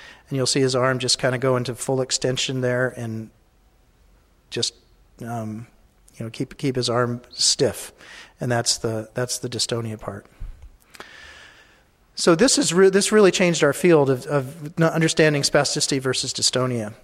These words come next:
And, um, so when you tell it, say, when you tell me someone chi-, ha-, child has spastic quadriplegia, that's probably not true. There's spasticity there,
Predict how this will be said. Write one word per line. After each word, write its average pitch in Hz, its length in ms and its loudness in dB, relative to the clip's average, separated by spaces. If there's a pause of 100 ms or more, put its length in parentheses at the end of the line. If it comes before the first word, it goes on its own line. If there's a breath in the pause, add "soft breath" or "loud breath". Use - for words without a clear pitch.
(240)
And, 139 480 2
um, 127 560 -2
so 156 200 4
when 151 100 4
you 175 80 4
tell 175 260 6
it, 151 60 2
say, 160 340 4 (140)
when 160 160 2
you 180 80 4
tell 185 160 4
me 160 100 4
someone 156 300 2
chi-, 139 260 2
ha-, 143 140 2
child 143 260 4
has 127 240 0
spastic 139 400 0
quadriplegia, 139 800 0 (880 loud breath)
that's 135 160 0
probably 123 320 0
not 107 200 -8
true. 107 280 -6
There's 151 240 2
spasticity 147 640 2
there, 110 340 -6